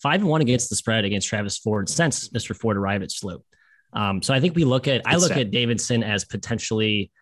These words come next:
Speaker 1: um, having issues against super athletic teams like Rhode Island is actually an odd bugaboo that, that has been a thorn in their side in, in recent years. Uh, slew kinda built the same way the last couple of seasons, but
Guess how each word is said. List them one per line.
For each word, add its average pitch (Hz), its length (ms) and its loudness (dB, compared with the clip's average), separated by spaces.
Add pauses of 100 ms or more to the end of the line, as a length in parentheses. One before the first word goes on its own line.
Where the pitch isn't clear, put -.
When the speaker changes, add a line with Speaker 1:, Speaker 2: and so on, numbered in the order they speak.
(340)
Speaker 1:
um, 101 460 0 (300)
having 131 360 0
issues 120 280 2
against 113 320 0 (220)
super - 360 0
athletic 107 380 0
teams 117 340 2
like 107 140 0
Rhode 110 120 2
Island 110 440 0
is 120 120 2
actually 117 300 0
an 107 80 0
odd 107 480 0
bugaboo 113 320 2
that, 110 360 0
that 107 220 0
has 110 180 -2
been 120 120 2
a - 20 2
thorn 113 220 2
in 110 40 2
their 110 120 2
side 113 320 0
in, 107 260 -4
in 117 120 0
recent 113 280 0
years. 110 380 0 (400)
Uh, 117 140 2
slew 131 280 2
kinda 123 200 2
built 113 200 2
the 117 80 2
same 110 260 2
way 104 280 2
the 110 120 -2
last 113 200 2
couple 120 240 -2
of 98 80 -2
seasons, 113 300 0
but 120 160 0